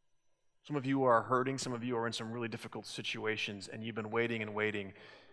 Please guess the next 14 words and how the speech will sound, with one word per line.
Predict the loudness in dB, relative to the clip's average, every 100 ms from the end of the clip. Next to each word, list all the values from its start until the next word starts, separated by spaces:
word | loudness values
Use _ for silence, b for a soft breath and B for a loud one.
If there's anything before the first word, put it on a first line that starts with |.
| B
And | 4
I | 6
don't | 6
know | 4 2 0 -10 -20 _ _ -20 -20 -20 _ _ _ _
why | 0 0
you're | 2
not | 0 0
getting | -2 0
the | -2
help | -2 -4 -6 -20 -18 -10
you | -8
need | -8 -6
right | -6 -6
now. | -8 -8